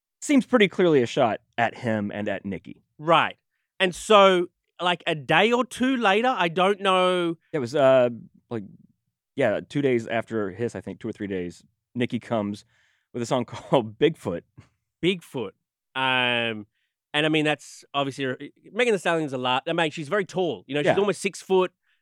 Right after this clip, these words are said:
Speaker 2: Um,
Speaker 1: And it's a reference to her getting shot in the foot by Tory Lanez.
Speaker 2: Is
Speaker 1: And, and
Speaker 2: <laughs> God.
Speaker 1: yeah, and it's not even, it's not subtle. It's not, "Oh, it could be." She says Megan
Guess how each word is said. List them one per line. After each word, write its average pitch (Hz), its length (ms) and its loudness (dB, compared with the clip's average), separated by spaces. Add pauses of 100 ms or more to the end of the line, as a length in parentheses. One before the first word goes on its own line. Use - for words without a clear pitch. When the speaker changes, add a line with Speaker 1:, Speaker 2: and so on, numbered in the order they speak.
(120)
Speaker 2:
Um, 135 400 0
Speaker 1:
And 170 140 4
it's 175 100 -2
a 165 40 -6
reference 147 260 0
to 143 100 -4
her 135 120 0
getting 123 180 0
shot - 260 -2
in 113 80 -4
the 101 80 -4
foot - 240 -4
by 101 120 -4
Tory 101 260 -6
Lanez. 85 360 -10 (540)
Speaker 2:
Is 170 220 -2
Speaker 1:
And, 175 120 -2
and 214 200 0
Speaker 2:
<laughs> - 80 -2 (460)
God. - 180 -10 (100)
Speaker 1:
yeah, 143 320 4
and 196 140 6
it's 190 120 0
not 240 180 6
even, 190 300 2
it's 156 120 -6
not 214 180 2
subtle. 147 480 2
It's 127 120 -4
not, 143 180 2
"Oh, 135 80 2
it 117 100 -4
could 127 180 -4
be." 123 160 -4
She - 180 -10
says 160 300 2 (100)
Megan 117 520 2